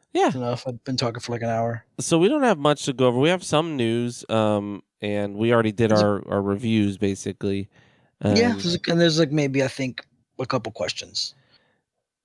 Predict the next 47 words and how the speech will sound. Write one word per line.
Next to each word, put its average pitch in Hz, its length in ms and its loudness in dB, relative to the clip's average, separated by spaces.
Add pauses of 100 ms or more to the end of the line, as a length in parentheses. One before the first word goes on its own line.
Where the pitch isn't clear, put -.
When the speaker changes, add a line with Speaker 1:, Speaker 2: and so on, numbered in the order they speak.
(160)
Speaker 1:
do 123 140 2
we 220 140 -2
have 285 180 -4
questions? 302 540 -8 (460)
Speaker 2:
I 131 120 4
Speaker 1:
Oh, 165 180 6
Speaker 2:
put 175 40 4
it 165 80 2
up 139 140 4
Speaker 1:
from, 165 80 2
Speaker 2:
the 170 140 4
other 143 60 6
Speaker 1:
yeah, 143 60 6
Speaker 2:
day. 156 220 6
Speaker 1:
yeah, 147 120 4
Speaker 2:
I 165 40 6
think, 151 120 4 (100)
Speaker 1:
yeah. 120 40 4
Speaker 2:
like, 170 180 4 (100)
Speaker 1:
Oh, 151 60 -2
Speaker 2:
Wasteland 151 520 2
Speaker 1:
shit. 139 80 4
Speaker 2:
asked 139 180 0
us 143 140 -4
about 123 220 -4
Spider-Man. 180 880 2
Speaker 1:
Yeah, 143 280 4
we 117 120 4
do 147 80 2
have 180 160 2
questions. 92 500 -2
Good 202 240 -2
call. 107 460 4
I, 107 40 4
Speaker 2:
Yeah. 107 120 -2
Speaker 1:
this 147 180 0
is, 147 220 0 (140)
it's 120 200 0
good 170 460 2 (120)
that 117 380 2
you 113 580 4
remember 113 520 2
these 101 240 -2
things 101 260 -6
'cause 101 260 -4 (580)
I 98 120 -6
forget. - 420 -12